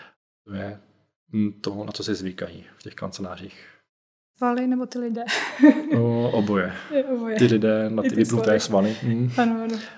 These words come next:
Speaker 1: A on pak tak zůstávají, protože
Speaker 2: Jasně.
Speaker 1: mu potom chodí hrbatí normálně přes den.
Speaker 2: Aha.
Speaker 1: Nejen u počítače, jo.
Speaker 2: Mhm. A to jsme se dostali trošku už k sedu, nebo ke správnému sedu, tak jsme t-, trošku od těch nohou odbočili, ale ono to souvisí.
Speaker 1: Mhm.
Speaker 2: Pojďme teď, eh,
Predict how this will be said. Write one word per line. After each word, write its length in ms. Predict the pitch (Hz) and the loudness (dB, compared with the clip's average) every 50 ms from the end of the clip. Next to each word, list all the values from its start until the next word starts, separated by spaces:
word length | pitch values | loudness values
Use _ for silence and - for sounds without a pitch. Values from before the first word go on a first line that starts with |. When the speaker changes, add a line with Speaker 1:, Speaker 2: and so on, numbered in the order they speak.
| - - - | -20 -6 0
Speaker 1:
A 80 | 117 | 2
on 140 | 110 107 104 | 2 2 4
pak 160 | - 110 104 101 | 2 2 0 2
tak 120 | 104 98 | -2 -4
zůstávají, 460 | - 98 90 - - 98 90 92 90 | -4 -8 -8 -4 -2 -2 -2 -2 -8
protože 200 | 90 - - 277 | -12 -4 2 2
Speaker 2:
Jasně. 160 | 247 104 101 104 | 4 4 4 2
Speaker 1:
mu 60 | 101 | 0
potom 220 | 107 101 110 104 | 0 0 -2 -2
chodí 240 | - - 113 101 104 | -2 -2 -2 -2 -2
hrbatí 680 | - 101 104 101 98 95 - 101 98 95 98 95 95 - - _ _ _ | -2 -2 0 0 0 0 -2 -6 -10 -8 -10 -12 -12 -14 -16 _ _ _
normálně 400 | - 98 92 92 90 - 90 95 | 0 0 2 2 0 -4 -8 -10
přes 180 | - - - - | -12 -10 -10 -8
den. 200 | 175 - 170 175 - _ _ _ - _ _ | -8 -8 -10 -12 -14 _ _ _ -20 _ _
Speaker 2:
Aha. 300 | 240 226 208 220 233 247 - - _ - | 4 4 4 4 0 -4 -10 -16 _ -4
Speaker 1:
Nejen 220 | 104 101 92 - - | -2 -2 0 -2 -4
u 60 | - | -8
počítače, 540 | - - - - - - - - - - - | -12 -14 -14 -14 -14 -16 -16 -16 -14 -14 -14
jo. 120 | - - - - | -14 -12 -4 0
Speaker 2:
Mhm. 520 | 233 226 226 233 233 220 214 214 226 254 - - _ - - _ _ _ _ _ _ _ _ | 2 2 2 0 -2 -4 -6 -6 -6 -10 -16 -20 _ -20 -20 _ _ _ _ _ _ _ _
A 240 | 220 220 220 220 214 | -2 0 0 0 0
to 100 | 214 220 | -2 0
jsme 160 | - 233 233 | 0 0 0
se 120 | 226 285 | 0 -2
dostali 340 | 247 240 - - 247 247 247 | -2 -2 -2 -2 -6 -6 -4
trošku 420 | 247 - 233 208 - - - 247 | -4 -4 -6 -6 -6 -10 -12 -8
už 160 | 247 254 - - | -8 -8 -8 -6
k 60 | - | -6
sedu, 360 | - - 214 208 208 208 220 | -2 0 0 0 0 -2 -4
nebo 220 | 220 214 214 208 | -4 -6 -8 -8
ke 120 | 208 - 208 | -10 -10 -12
správnému 460 | - - - 208 208 208 214 220 226 | -10 -4 -2 0 0 2 0 0 -2
sedu, 200 | 226 - 220 208 | -2 -4 -6 -6
tak 120 | 202 196 | -8 -8
jsme 180 | - - 220 220 | -6 -4 -4 -4
t-, 220 | 220 - - - | -6 -10 -18 -20
trošku 380 | - - - 220 202 - - 226 | -18 -12 -10 -10 -10 -10 -12 -10
od 140 | 220 208 208 | -10 -10 -10
těch 160 | - 214 202 | -10 -10 -6
nohou 540 | 214 220 214 208 214 214 208 202 208 214 220 220 254 247 233 220 | -4 -4 -4 -2 -4 -6 -8 -10 -12 -16 -16 -16 -16 -16 -14 -8
odbočili, 640 | 214 214 214 208 214 214 214 - - 226 208 208 | -6 -6 -4 -2 -4 -4 -4 -4 -4 -4 -2 -2
ale 220 | 208 214 214 208 214 | -2 0 0 0 -2
ono 180 | 214 214 220 | -2 -4 -4
to 100 | 220 233 | -4 -4
souvisí. 580 | 226 - 240 214 214 208 220 214 - - 233 233 233 - | -6 -6 -6 -6 -6 -6 -8 -8 -8 -6 -6 -8 -4 -4
Speaker 1:
Mhm. 260 | 226 202 202 196 - - - _ _ _ _ | -2 0 0 -2 -2 -8 -16 _ _ _ _
Speaker 2:
Pojďme 300 | - 214 214 - 247 277 | -2 -2 4 4 4 4
teď, 360 | 285 349 339 339 - - - | 4 2 -2 -4 -4 -10 -10
eh, 140 | 240 226 226 | -8 -6 -6